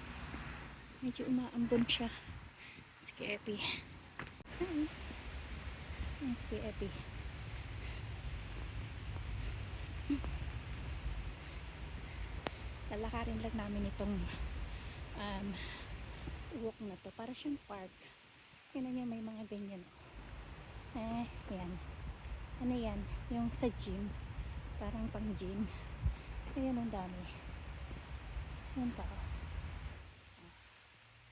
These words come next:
Diba? Yung mga ganyan na yan, oh. Parang gym yan. Gan-, ganito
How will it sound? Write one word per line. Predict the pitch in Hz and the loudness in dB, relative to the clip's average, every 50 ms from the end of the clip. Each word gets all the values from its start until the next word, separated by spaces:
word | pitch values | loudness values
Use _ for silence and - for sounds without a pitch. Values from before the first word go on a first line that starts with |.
| - - - - - - - | -12 -8 -6 -4 -2 0 2
Diba? | 233 233 - 208 190 190 - - - - - - - - - - - - - - - - - - - | 2 2 2 2 0 0 0 -2 -2 -4 -4 -4 -4 -4 -4 -4 -6 -6 -6 -6 -4 -4 -4 -2 0
Yung | 269 247 | 2 2
mga | 240 247 233 | 4 4 4
ganyan | 226 226 214 208 202 196 196 | 4 4 4 4 2 2 2
na | 196 196 | 0 0
yan, | 185 170 - | 0 -2 -2
oh. | 147 - - - - - - - - - - - - - - - - - - - | -2 -2 -2 -2 -2 -2 -2 -2 0 -2 0 0 0 -2 0 -2 -2 -2 0 0
Parang | 208 202 220 240 240 240 208 | 0 2 4 6 6 6 6
gym | 196 202 202 202 202 196 | 6 4 4 4 4 4
yan. | 190 196 196 185 185 170 - - - - - - - - - - - - - - - - - - | 4 4 2 2 2 0 0 0 0 0 0 0 0 -2 -4 -4 -4 -4 -4 -4 -4 -2 -2 2
Gan-, | - 262 269 254 - - - - 254 208 | 4 4 4 4 2 2 4 4 6 6
ganito | - 269 285 311 302 - | 8 10 10 10 10 8